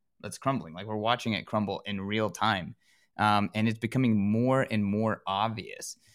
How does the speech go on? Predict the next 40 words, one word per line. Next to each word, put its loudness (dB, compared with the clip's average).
So, 2
you -2
know, 0
I 4
would 4
say 4
to -4
Bitcoiners, 2
like, -2
one, 4
stop 4
worrying 6
about 2
other 4
people's -4
stack, -6
worry 6
about 4
your 4
stack, 0
focus 0
on 0
getting 2
your 4
stack 2
across 0
the -8
finish -4
line, -2
focus -2
on, 2
you -2
know, 0
the -4
people 0
that 2
you -2
love, 6
at 2
least -2